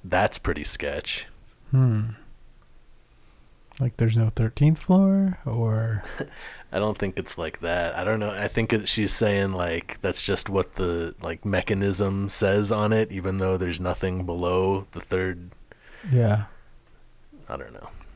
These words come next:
Speaker 1: Seems like a lie to me.
Speaker 2: There is no fourth and fifth floor.
Speaker 1: Supposedly, according to some people, there's, like, uh, ad-, like, admittedly at least six stories of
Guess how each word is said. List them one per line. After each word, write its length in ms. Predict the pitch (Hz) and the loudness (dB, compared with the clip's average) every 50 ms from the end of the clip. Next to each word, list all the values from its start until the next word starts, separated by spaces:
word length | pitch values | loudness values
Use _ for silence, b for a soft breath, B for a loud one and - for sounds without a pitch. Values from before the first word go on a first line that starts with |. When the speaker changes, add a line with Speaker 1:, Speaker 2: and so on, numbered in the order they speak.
| - | -10
Speaker 1:
Seems 280 | - - 113 104 95 87 | -4 0 0 0 2 2
like 140 | 87 - 80 | 0 -2 -2
a 40 | |
lie 480 | 80 78 80 80 80 80 80 80 78 - - | -4 -2 0 2 2 2 2 0 -2 -4 -6
to 100 | - 85 | -8 -6
me. 300 | 82 80 82 82 80 78 - | -6 -4 -4 -4 -6 -4 0
Speaker 2:
There 160 | - 120 113 113 | 4 4 6 6
is 160 | 120 127 120 | 6 6 6
no 120 | 123 117 110 | 6 6 4
fourth 320 | - - 120 110 110 - | 4 4 4 4 4 4
and 140 | 117 113 - | 4 4 4
fifth 180 | 127 117 - | 4 2 2
floor. 320 | - - 123 123 120 117 - - - - - - - - - - - - - - - - - _ - - - - - - - B B B | 2 0 2 2 2 0 -2 -4 -12 -14 -16 -16 -18 -20 -20 -20 -20 -20 -20 -20 -20 -20 -20 _ -20 -20 -20 -20 -20 -20 -20 B B B
Speaker 1:
Supposedly, 640 | B - - 95 127 139 180 190 180 139 131 123 113 | B -6 -2 2 6 8 8 8 8 6 6 6 4
according 340 | 104 - - 123 131 143 143 | 4 4 4 6 6 6 6
to 60 | 120 98 | 4 4
some 300 | - - 113 110 113 107 | 2 2 2 2 2 2
people, 420 | - 92 90 - - 92 87 85 | 2 0 0 0 0 0 0 0
there's, 480 | 80 87 85 85 87 85 80 92 - 92 | 0 -2 -2 -2 -2 -4 -6 -6 -6 -4
like, 540 | 90 85 82 78 78 - - - - - - | -2 -2 -2 -4 -6 -10 -12 -14 -12 -10 -8
uh, 300 | - 90 85 76 73 80 - | -6 -4 -4 -4 -4 -6 -6
ad-, 320 | - - 135 98 104 - - | -4 -4 -2 -2 -4 -4 -4
like, 240 | - 104 92 92 - | -2 -2 -2 -2 0
admittedly 920 | 123 117 101 104 104 110 117 117 120 113 101 104 101 98 95 92 90 92 92 92 - | 0 0 0 2 2 2 4 4 4 2 2 0 -4 -4 -2 -2 -4 -4 -4 -6 -6
at 120 | 117 104 | -6 -4
least 320 | 98 98 107 113 110 - - | -2 0 2 2 2 0 -2
six 400 | - - - 110 101 - - - | -2 -2 0 -2 -2 -2 -2 -2
stories 760 | - - 110 98 95 95 95 95 90 87 87 82 82 - - | -2 0 0 0 0 0 0 -2 -2 -4 -4 -4 -4 -6 -6
of 600 | - 90 85 82 82 85 - - - - - | -6 -6 -6 -6 -8 -8 -10 -12 -12 -12 -16